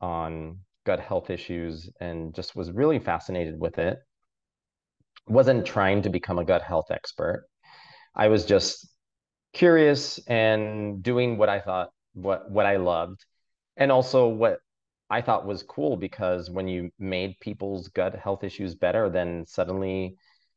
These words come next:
their eczema disappears, their allergies get better, their, their brain fog disappears, their energy improves. So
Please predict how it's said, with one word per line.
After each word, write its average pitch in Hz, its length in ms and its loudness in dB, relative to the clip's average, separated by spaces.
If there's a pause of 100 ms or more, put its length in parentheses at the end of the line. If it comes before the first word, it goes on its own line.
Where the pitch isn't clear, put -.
(160)
their 95 280 4
eczema 113 400 0
disappears, 82 800 -2
their 80 580 -2 (180)
allergies 90 580 0
get 82 280 -4
better, 80 320 0
their, 82 280 0 (260)
their 92 280 0 (220)
brain 113 340 2
fog 87 460 -2
disappears, 80 840 -4 (360)
their 92 300 2 (120)
energy 110 540 2
improves. 80 840 -6 (760)
So 113 680 6